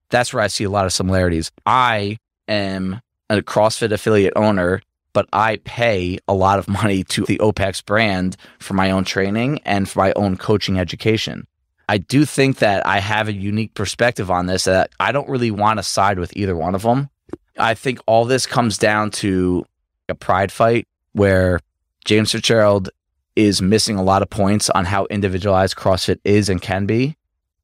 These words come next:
And Dave Castro is missing, and a lot of CrossFitters missing, uh, a lot of affiliate owners, coaches, guys that program for the masses, they miss out on a lot of principles on how individualized training does help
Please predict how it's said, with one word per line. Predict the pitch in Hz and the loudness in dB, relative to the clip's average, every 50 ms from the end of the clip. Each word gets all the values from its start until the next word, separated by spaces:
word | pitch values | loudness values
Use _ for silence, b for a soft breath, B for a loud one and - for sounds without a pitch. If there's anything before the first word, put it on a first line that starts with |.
| _ - | _ -4
And | - 95 95 92 92 92 92 87 | -2 0 2 2 2 0 0 0
Dave | - 110 104 98 | 2 2 0 0
Castro | - - 104 104 104 - - 113 110 | 0 0 0 0 0 0 -2 -2 -2
is | 98 90 | -2 0
missing, | 95 98 98 92 - - - 98 92 92 92 95 101 - - - | 0 2 2 0 0 0 -2 0 0 2 2 0 0 -2 -4 -4
and | 101 98 | 0 2
a | 95 | 2
lot | 98 101 95 | 4 2 2
of | - | 0
CrossFitters | - - 101 98 98 - - 104 101 85 - | 0 2 2 2 2 2 0 -2 -2 -2 -2
missing, | 92 92 85 - 101 92 90 85 76 - _ _ _ _ _ _ _ _ _ - | -2 0 0 0 0 0 -2 -2 -4 -8 _ _ _ _ _ _ _ _ _ -2
uh, | - 80 76 | 0 0 2
a | - | 4
lot | 101 101 101 98 | 4 2 2 2
of | - - | -2 -4
affiliate | - 95 - - 107 107 104 95 | -6 -6 -2 0 2 2 2 2
owners, | 98 101 98 95 95 101 - - | 0 0 0 2 0 0 0 -2
coaches, | - - 110 107 107 - - 98 98 98 92 - | -4 0 0 0 0 0 0 0 0 0 -2 -4
guys | - - 98 95 92 87 | 0 0 2 2 2 0
that | 90 - | -2 -2
program | - 101 95 95 90 95 92 92 85 | 0 0 0 0 0 0 -2 -2 -2
for | - 90 87 87 87 - _ _ _ _ _ _ _ _ _ _ _ _ _ - | -2 0 2 2 0 0 _ _ _ _ _ _ _ _ _ _ _ _ _ -2
the | - 95 | 0 0
masses, | 87 92 92 104 104 - - 90 90 90 - - _ _ _ _ _ _ _ _ - | 2 2 0 0 -2 -2 -4 -6 -6 -6 -10 -12 _ _ _ _ _ _ _ _ 0
they | 104 110 113 | 2 2 2
miss | 110 107 104 - | 2 0 0 0
out | 107 98 95 95 - | 2 2 2 2 2
on | - 98 95 | 2 0 0
a | 90 | 2
lot | 92 95 95 92 | 2 2 2 0
of | - | -2
principles | - - 113 107 - - 82 82 87 85 82 82 80 - - - _ - | -2 -2 -2 -2 -2 -4 -4 -2 0 0 0 -2 -2 -2 -4 -6 _ -2
on | - 87 87 87 85 82 | 0 2 2 2 0 0
how | 76 92 101 95 87 87 90 90 - - | -2 -2 -2 -2 -2 -2 -2 -4 -4 -4
individualized | 110 98 101 90 87 95 92 98 87 87 87 - - | -4 -2 -2 0 0 0 2 2 2 2 0 -2 -2
training | - 92 85 87 82 | -2 -2 -2 -2 -2
does | 71 95 92 90 85 - | 0 0 0 2 0 -2
help | - 98 92 87 - - | -2 0 0 -2 -2 -6